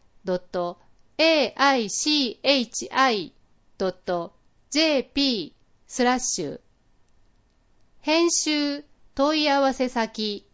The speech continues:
総務部秘書人事課秘書広報グループ。電話、三八五八零一。以上で、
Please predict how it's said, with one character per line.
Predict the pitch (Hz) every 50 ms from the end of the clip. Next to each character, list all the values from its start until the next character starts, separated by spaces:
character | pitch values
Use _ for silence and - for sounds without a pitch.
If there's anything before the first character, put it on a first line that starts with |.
| _ _ _ _ _ _ _ _ _ _ _ _ _ _ _ -
総 | - - - 330 349 339 349
務 | 320 339 339
部 | 320 208 180 165 151 151 - _ _ _
秘 | - 247 233
書 | - 330 339
人 | 302 254 277 277 285 277
事 | 262 233 240 233
課 | - 233 214 214 208 - _ _ _ _ _
秘 | - - 247
書 | 233 - 349 349 339
広 | 339 - 302 302 311 320 294
報 | - 320 311 302 302 269
グ | 247 285 285
ル | 277 285 285 262 233
ー |
プ。 | - - 160 147 143 - - _ _ _ _ _ _ _ _ _ _ _ _ _ _ _ - _ - -
電 | 196 226 214 208 202 190
話、 | 180 185 185 175 175 - _ _ _ _ _ _ _ _ -
三 | - - - 320 320 330 330 339 311
八 | - 311 320 320 - - 196 185 156 151 156 - _ _ _ _ _ _ -
五 | 262 294 330 330 320 320 302
八 | 277 320 320 311 - - 208 180
零 | 165 196 208 220 226 226 220 220 220
一。 | 220 202 - - - 170 160 151 151 - 135 _ _ _ _ _ _ _ _ _ _ - _ _ _ _ _ _ _ _ _ _ _ _ _ _ _ _ _ _ _ _ _ _ _ _ _ _ _ _ _ _ _ -
以 | - 339 370
上 | 349 - 349 330 311 277 208
で、 | 160 147 143 - - -